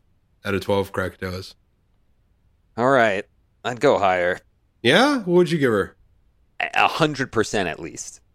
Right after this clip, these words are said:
Speaker 1: I'll go ten out of eleven Krakatoas then.
Speaker 2: Hello. Okay.
Speaker 1: Hello. Okay. Having listened to my hello just then, was that Lionel Richie or Adele?
Speaker 2: Uh, I don't know. I thought it was Adele.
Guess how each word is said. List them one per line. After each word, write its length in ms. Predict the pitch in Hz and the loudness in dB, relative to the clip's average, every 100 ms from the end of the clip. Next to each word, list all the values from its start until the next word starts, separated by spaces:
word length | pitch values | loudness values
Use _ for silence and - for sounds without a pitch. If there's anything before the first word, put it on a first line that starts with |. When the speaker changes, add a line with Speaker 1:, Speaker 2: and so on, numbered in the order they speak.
| _ _ - | _ _ -2
Speaker 1:
I'll 100 | 127 | 0
go 220 | 131 131 | 2 2
ten 340 | 123 - 139 127 | -2 -2 0 2
out 120 | 120 | 0
of 100 | 110 | 0
eleven 300 | 110 107 101 | 0 0 0
Krakatoas 580 | 107 95 - 95 90 - | -2 -2 -2 -2 -2 -8
then. 180 | 92 - _ _ _ _ _ _ - | -16 -18 _ _ _ _ _ _ 2
Speaker 2:
Hello. 680 | 151 98 87 87 90 92 - | 4 4 0 0 0 0 0
Okay. 240 | 110 82 - _ _ _ _ _ | -2 -4 -12 _ _ _ _ _
Speaker 1:
Hello. 960 | 117 123 135 135 156 151 156 143 139 135 _ _ _ _ _ _ _ | -2 0 0 0 0 0 0 -2 -6 -12 _ _ _ _ _ _ _
Okay. 420 | 117 156 143 110 - _ - | -2 2 2 0 -6 _ -4
Having 320 | 156 180 190 | 0 2 2
listened 280 | 180 180 165 | 2 0 0
to 40 | |
my 160 | 156 143 | 0 2
hello 280 | 139 139 131 | 2 2 2
just 240 | 113 113 | 0 -2
then, 420 | 120 107 98 95 - _ _ _ _ _ | 0 2 0 -2 -12 _ _ _ _ _
was 180 | 123 113 | -2 2
that 380 | 131 123 123 - _ _ | 4 2 -2 -10 _ _
Lionel 240 | 117 131 131 | 2 4 4
Richie 320 | 131 123 123 | 2 0 0
or 120 | 113 | 0
Adele? 460 | 104 107 98 87 - _ _ _ _ _ _ _ _ _ _ _ _ _ | 2 0 0 -4 -12 _ _ _ _ _ _ _ _ _ _ _ _ _
Speaker 2:
Uh, 380 | 92 82 78 78 | -4 -2 -2 -2
I 120 | - 85 | -4 -6
don't 140 | 82 | -4
know. 220 | 78 80 78 - | -6 -6 -8 -14
I 80 | 92 | -2
thought 160 | 95 | -2
it 40 | 78 | -2
was 100 | 69 | -6
Adele. 360 | 73 67 71 | -10 -8 -8